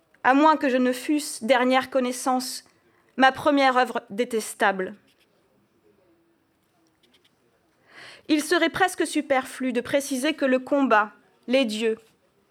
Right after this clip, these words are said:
ont cru en l'adultère, à qui les anges ont aussi répondu, pudenda, que vous désignez toujours sans erreur possible,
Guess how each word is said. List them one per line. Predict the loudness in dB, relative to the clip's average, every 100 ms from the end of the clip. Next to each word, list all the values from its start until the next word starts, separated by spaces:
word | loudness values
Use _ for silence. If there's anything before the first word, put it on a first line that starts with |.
| _ -20 -2
ont | 0 0
cru | 0 2
en | 4
l'adultère, | 4 2 -2 -8 -4 -4 -6 -16 -20 _ _ _ _ _ _ 0
à | 0
qui | 2 2
les | 2 2
anges | 2 2 0 -2
ont | -2
aussi | -2 -4 -2
répondu, | 0 0 -2 -2 0 -2 -4 _ _ _ _ _ -2
pudenda, | 2 2 2 2 0 0 -8 _ _ _ _ _ _ _ -20 -16 -2
que |
vous | 0 2
désignez | 0 0 0 0
toujours | 0 -2 2 0 0
sans | -2 0 2
erreur | 2 0 -2
possible, | -6 -6 -4 -4 -4 -6